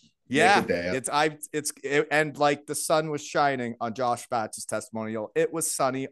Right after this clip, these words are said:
Speaker 2: all weekend.
Speaker 1: Oh, I, yeah, the, yeah, that, the, uh, testimonial should be in the summer for sure.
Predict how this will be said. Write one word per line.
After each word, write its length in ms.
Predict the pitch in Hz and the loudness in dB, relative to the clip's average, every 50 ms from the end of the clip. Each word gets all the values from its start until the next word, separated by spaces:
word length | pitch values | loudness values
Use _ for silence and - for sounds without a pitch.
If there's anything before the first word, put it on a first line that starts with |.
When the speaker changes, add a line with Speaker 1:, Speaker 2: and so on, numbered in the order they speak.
| _ - | _ -2
Speaker 2:
all 240 | 127 123 120 101 | 0 0 0 -2
weekend. 420 | 92 92 82 - - 80 76 - - - _ _ _ _ _ _ _ _ _ _ _ _ | -4 -10 -12 -12 -14 -14 -14 -16 -20 -20 _ _ _ _ _ _ _ _ _ _ _ _
Speaker 1:
Oh, 160 | 87 80 80 | -10 -8 -8
I, 120 | 80 80 78 80 - | -8 -8 -10 -12 -14
yeah, 300 | 80 80 78 76 73 - - _ _ | -14 -14 -14 -14 -16 -18 -20 _ _
the, 220 | 82 80 73 71 - | -16 -16 -16 -14 -10
yeah, 220 | 92 90 85 85 82 73 | -8 -8 -6 -8 -8 -8
that, 280 | 90 90 90 82 - - _ | -6 -6 -6 -8 -8 -12 _
the, 240 | 95 92 90 87 87 | -10 -8 -6 -4 -4
uh, 260 | 87 87 85 85 85 82 - - | -4 -4 -6 -6 -10 -12 -12 -8
testimonial 800 | - 98 92 - - 98 92 85 87 85 85 85 85 82 80 | -6 -4 -4 -4 -6 -8 -8 -6 -8 -8 -10 -10 -10 -10 -10
should 280 | 80 - - 87 80 73 | -12 -12 -14 -14 -12 -10
be 120 | 87 82 80 | -10 -10 -8
in 120 | 78 78 78 | -10 -10 -12
the 60 | 78 | -14
summer 400 | - - 76 69 69 69 67 67 _ | -14 -14 -14 -14 -16 -18 -20 -20 _
for 120 | 76 71 | -18 -18
sure. 320 | - - 69 67 67 67 | -18 -16 -16 -16 -16 -18